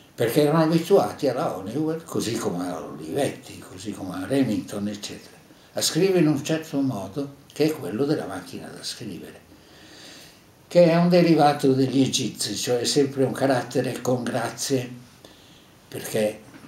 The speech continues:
eh, in origine le prime macchine che dovevano scrivere erano delle macchine meccaniche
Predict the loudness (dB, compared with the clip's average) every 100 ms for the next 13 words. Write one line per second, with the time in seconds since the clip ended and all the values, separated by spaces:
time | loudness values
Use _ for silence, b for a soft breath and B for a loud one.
0 | -20 -20 -14 -12 -12 -14 -18 -18 -16 -18
1 | -20 -20 -20 -14 -4 4 6 6 4 0
2 | -2 -2 -4 -4 -4 -4 -6 -6 -6 -6
3 | -8 -12 -8 -4 -2 0 0 -2 -4 -2
4 | -2 -2 -4 B B B B -2 0 0
5 | -2 -4 -4 -4 -4 -6 -6 -6 -8 -4
6 | -2 -2 -4 -8 -12 -14